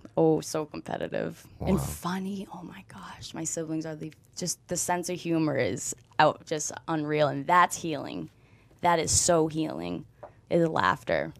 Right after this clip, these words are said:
Speaker 2: The best medicine.
Speaker 1: It's universal.
Speaker 2: It's the best medicine.
Speaker 1: No matter what language we're speaking, I can tell if someone's happy or sad. I think that's one of the coolest things about human beings.
Speaker 2: A lot of teams wanting you to coach, get in there and helping these
Speaker 1: So
Speaker 2: girls how to hit
Speaker 1: so
Speaker 2: properly.
Speaker 1: many teams, yeah, so many teams. Oh, yeah, I forgot to answer your question anyways.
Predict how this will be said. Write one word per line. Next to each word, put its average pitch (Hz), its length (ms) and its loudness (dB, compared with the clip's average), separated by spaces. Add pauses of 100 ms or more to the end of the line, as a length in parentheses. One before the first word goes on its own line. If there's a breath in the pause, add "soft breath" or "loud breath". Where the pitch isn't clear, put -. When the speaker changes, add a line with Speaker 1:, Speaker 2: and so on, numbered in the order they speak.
(140)
Speaker 2:
The 90 100 -2
best 85 280 4
medicine. 104 400 0
Speaker 1:
It's - 200 -2
universal. 254 760 2
Speaker 2:
It's 147 80 -6
the 82 120 -2
best 76 280 0
medicine. 92 300 0
Speaker 1:
No 220 120 0
matter 220 140 4
what 226 240 0
language 226 380 -4
we're 214 60 -2
speaking, 202 360 -6
I 185 80 -2
can 180 160 -6
tell 190 220 0
if 175 80 -4
someone's 180 300 0
happy 165 360 -2
or 151 60 -2
sad. 151 340 -4
I 160 80 0
think 185 220 -4
that's 180 240 -8
one 175 100 -6
of 160 60 -8
the 156 80 -12
coolest 165 500 -6
things 156 220 -2
about 147 240 -4
human 160 260 -4
beings. - 440 -8
Speaker 2:
A 98 40 0
lot 113 180 12
of 117 60 4
teams 113 300 6
wanting 98 240 8
you 92 80 8
to 87 60 4
coach, - 340 8
get 95 140 8
in 95 100 8
there 95 80 8
and 85 100 4
helping 92 240 8
these 90 220 6
Speaker 1:
So 87 80 2
Speaker 2:
girls 95 180 10
how 90 140 8
to 85 80 8
hit 95 240 10
Speaker 1:
so - 180 0
Speaker 2:
properly. 101 360 8
Speaker 1:
many 107 100 6
teams, 156 420 -4
yeah, 156 220 -6
so 156 260 -6
many 156 240 -4
teams. 156 380 -6
Oh, 233 80 2
yeah, 226 180 2
I - 20 0
forgot 196 260 -4
to 180 60 -8
answer 175 200 -8
your 156 60 -10
question 165 340 -8
anyways. 156 380 -4